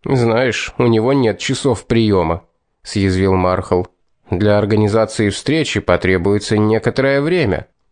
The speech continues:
В обычных делах так и бывает, сказала Гвинет. Сегодня приходится торопиться.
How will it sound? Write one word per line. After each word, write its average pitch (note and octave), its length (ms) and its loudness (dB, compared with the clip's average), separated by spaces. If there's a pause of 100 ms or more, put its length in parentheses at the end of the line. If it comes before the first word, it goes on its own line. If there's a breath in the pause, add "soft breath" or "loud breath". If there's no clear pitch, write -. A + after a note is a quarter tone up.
(460)
В B2 140 0
обычных G3 500 0
делах C#3+ 440 -2
так F3+ 280 -2
и F#3 40 2
бывает, G#2+ 680 -2 (340)
сказала F#2+ 540 0
Гвинет. F2+ 640 0 (380)
Сегодня B2 540 -2
приходится G#2+ 680 -2
торопиться. C#3+ 720 -2